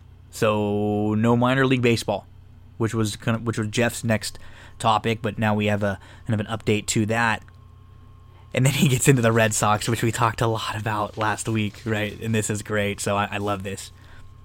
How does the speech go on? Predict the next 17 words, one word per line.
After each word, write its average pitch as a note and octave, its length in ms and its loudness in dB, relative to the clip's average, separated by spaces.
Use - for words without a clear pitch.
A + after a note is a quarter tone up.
Are C#3 140 0
the F#3+ 140 2
Red C#3+ 300 2
Sox A#2+ 520 -2
innocent? G2+ 460 -2
This A2 220 -4
is, G#2+ 120 -4
and G#2+ 260 0
these A2 200 -2
are, C#3 60 -4
this C3+ 180 -2
is A#3 100 -6
Jeff C#3+ 260 0
Passan's A2 400 0
words, G#2+ 300 -2
not G2+ 160 0
mine. F2+ 220 -8